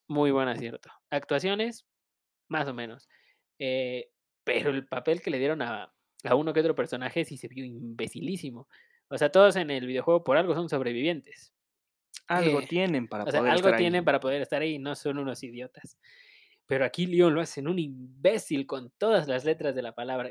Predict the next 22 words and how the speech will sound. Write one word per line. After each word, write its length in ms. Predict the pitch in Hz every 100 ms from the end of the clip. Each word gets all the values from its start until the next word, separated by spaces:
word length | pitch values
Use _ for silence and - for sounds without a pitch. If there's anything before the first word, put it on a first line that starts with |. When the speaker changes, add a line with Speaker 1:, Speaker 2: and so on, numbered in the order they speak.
| 151
Speaker 1:
Ojo, 160 | 151
no 60 | 143
estoy 160 | 196 220
diciendo 300 | 175 190 185
el 120 | 123
actor, 400 | 107 - 131 - _ _ _ -
el 160 | 131 123
papel, 420 | 120 - 170 135
el 160 | 123
Speaker 2:
El 80 | 127
Speaker 1:
guión, 120 | 139 151
Speaker 2:
personaje, 580 | 131 - 139 165 143 120
Speaker 1:
el 40 |
Speaker 2:
¿no? 60 | 139
Como 80 | 135
Speaker 1:
personaje 320 | 127 127 117
Speaker 2:
lo 80 | 113
Speaker 1:
que 60 |
le 60 | 120
Speaker 2:
quisieron 180 | 131 175
Speaker 1:
dieron. 60 | 151
Speaker 2:
ambientar. 360 | 120 110 104